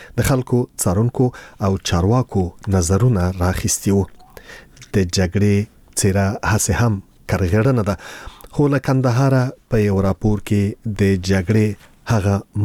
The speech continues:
مخ لیدای شي چې په کلماتو کې نه ځایږي. په کندهار کې د ډله ییز جنسي تیري په یوه پیښه کې د وژل شوي دیارلس کلن ماشوم کورنۍ له حکومت نه عدالت غواړي.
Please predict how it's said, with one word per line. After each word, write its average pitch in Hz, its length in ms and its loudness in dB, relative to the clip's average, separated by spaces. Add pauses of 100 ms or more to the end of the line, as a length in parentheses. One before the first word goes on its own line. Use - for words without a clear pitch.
مخ 147 180 -2 (140)
لیدای 95 340 0
شي 92 160 0
چې - 220 -2 (800)
په 95 180 2 (120)
کلماتو 98 480 0
کې 101 160 -2
نه 120 120 4
ځایږي. 101 440 0 (720)
په - 120 -2
کندهار 104 440 2
کې 104 180 0
د 92 140 0
ډله 92 220 4
ییز 98 140 0 (220)
جنسي 95 400 0 (180)
تیري 101 300 2
په 92 100 2
یوه 90 220 0
پیښه 120 280 0
کې - 500 -6
د 120 100 2
وژل 113 300 0
شوي 110 240 2 (100)
دیارلس 95 340 0 (140)
کلن 107 320 2
ماشوم 98 340 0 (120)
کورنۍ 98 340 2 (380)
له 87 100 2
حکومت 95 540 -2
نه 95 80 0 (120)
عدالت 98 380 -2
غواړي. 104 220 0